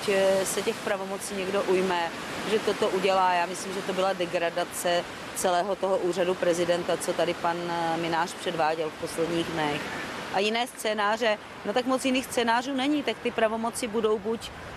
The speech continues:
eh, rozhodnutím většiny Poslanecké sněmovny a Senátu odebrány, což je teď v této chvíli pravděpodobné. Věcně to bude vypadat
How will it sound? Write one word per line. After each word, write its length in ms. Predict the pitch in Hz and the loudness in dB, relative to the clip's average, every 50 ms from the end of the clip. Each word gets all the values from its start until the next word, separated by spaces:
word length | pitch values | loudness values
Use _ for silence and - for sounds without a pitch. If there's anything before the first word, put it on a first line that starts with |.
| - | -2
eh, 280 | - 190 196 190 190 190 | 0 2 4 4 4 4
rozhodnutím 600 | 196 214 208 226 226 220 220 214 - - 240 233 | 4 2 2 0 0 0 0 -2 -2 -2 -2 0
většiny 400 | 214 226 214 - - 233 226 214 | 2 2 0 0 -2 -4 -4 -2
Poslanecké 640 | - 214 220 - 214 208 208 208 202 - - 214 214 | -2 -2 -2 0 0 0 0 0 -2 -2 -2 -2 -2
sněmovny 540 | 208 - 220 214 214 214 190 214 214 208 - | -2 -4 -4 -2 -2 -2 -2 -2 -2 0 0
a 80 | 196 | 0
Senátu 680 | 202 - 220 220 214 202 202 214 - - 226 196 175 - - - - - - - | -2 0 0 0 2 2 2 0 0 0 0 0 0 -2 -4 -12 -14 -12 -6 -2
odebrány, 920 | - 190 196 202 196 196 190 185 175 175 175 180 185 185 190 208 247 320 - - - - - - - - | 0 0 0 0 0 0 0 0 2 2 0 0 -2 -2 -2 -2 -2 -4 -6 -8 -14 -14 -14 -14 -12 -4
což 180 | - - 233 202 | 0 0 2 4
je 100 | 240 220 | 4 2
teď 140 | - 233 - | 2 0 -2
v 80 | - | -2
této 220 | - 208 202 - 226 | -4 -4 -2 -2 -4
chvíli 300 | - - 226 220 233 233 | -2 0 0 2 2 0
pravděpodobné. 840 | - 196 190 190 226 220 - 254 254 262 247 254 254 240 240 240 | 0 0 0 0 0 -2 2 4 4 4 4 2 2 2 2 2
Věcně 400 | 220 226 214 202 - - 226 214 | 2 2 0 0 -2 -4 -4 -4
to 120 | 202 - 214 | 0 0 2
bude 160 | 214 220 214 | 2 2 2
vypadat 380 | 208 226 226 - 208 208 214 | 2 2 2 2 2 2 2